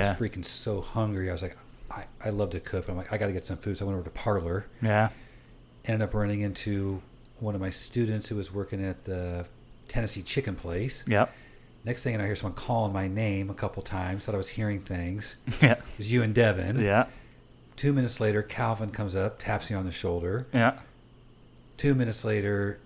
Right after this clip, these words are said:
Speaker 2: another artist, Jake Wells,
Speaker 1: Jake
Speaker 2: walks
Speaker 1: Wells,
Speaker 2: in,
Speaker 1: yep.
Speaker 2: starts talking.
Speaker 1: Yeah.
Speaker 2: On my way out, and it was just like, "Wait a minute, wait a minute. I've been in this place for, like, forty-five minutes. I never come out here."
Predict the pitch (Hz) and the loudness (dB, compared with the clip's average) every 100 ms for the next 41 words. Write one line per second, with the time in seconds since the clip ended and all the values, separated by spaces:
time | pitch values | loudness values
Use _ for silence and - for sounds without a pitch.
0 | - 110 120 113 98 98 98 - 101 110 | -4 2 4 4 4 2 0 -2 -2 0
1 | 110 117 107 95 107 107 95 101 120 120 | 4 6 6 8 8 8 4 4 4 4
2 | 98 104 90 - 95 117 - 113 127 - | 2 0 -2 -2 -4 -6 -6 -6 -6 -10
3 | - - 123 117 110 117 113 113 120 120 | -10 -2 2 2 2 2 2 2 2 0
4 | - - - 135 139 131 135 - 123 113 | -6 -14 -6 0 0 2 -2 0 0 0
5 | 113 95 80 - 87 80 - - 107 131 | -2 -2 -4 -8 -8 -8 -10 -8 -2 0
6 | 127 - 110 - 90 - 117 110 110 107 | 0 -2 -4 -4 -8 -6 -2 -2 -2 -2
7 | 101 95 90 - 107 107 117 120 120 113 | -2 -2 -2 -4 -4 0 4 4 6 2
8 | - 101 101 98 104 - 95 85 85 | 0 -4 -2 -2 -2 -4 -4 -4 -4